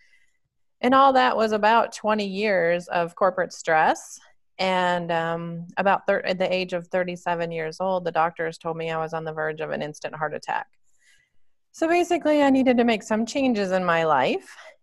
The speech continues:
And, um, I found a sound and light chamber in Arizona that I visited. And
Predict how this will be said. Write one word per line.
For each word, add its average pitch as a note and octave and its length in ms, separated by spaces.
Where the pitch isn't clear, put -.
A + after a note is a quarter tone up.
And, F#3+ 680
um, F#3 280
I F#3 120
found F#3+ 500
a F#3+ 100
sound F3+ 340
and F#3+ 120
light F#3+ 260
chamber E3+ 640
in F#3+ 100
Arizona F3+ 800
that E3 280
I E3 320
visited. D#3+ 480
And E3+ 800